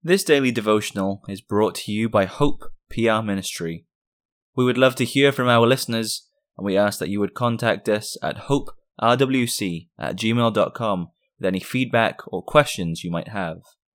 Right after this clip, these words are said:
We hope that you were edified by this content. Our meditation for today is called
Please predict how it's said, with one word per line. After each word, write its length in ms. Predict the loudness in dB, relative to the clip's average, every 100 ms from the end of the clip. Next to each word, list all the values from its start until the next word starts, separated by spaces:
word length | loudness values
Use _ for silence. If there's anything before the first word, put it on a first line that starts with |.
| _ _ _
We 100 | -2
hope 240 | 2 2 2
that 80 | -2
you 160 | 0
were 140 | 0 0
edified 520 | -2 -2 -2 0 0
by 120 | 0
this 180 | 0 -4
content. 560 | -6 -6 -6 -10 -12 -20 _ _ _ _ _ _ _ _ _ _ _ _ _ _ _ _ _ _ _ _ _ _ _ _ -4
Our 140 | -2
meditation 600 | 0 0 0 -2 0 -2
for 120 | -2 -4
today 560 | -2 0 0 -2 -8 _ _
is 220 | -14 -14
called 640 | -12 -4 0 2 0 -4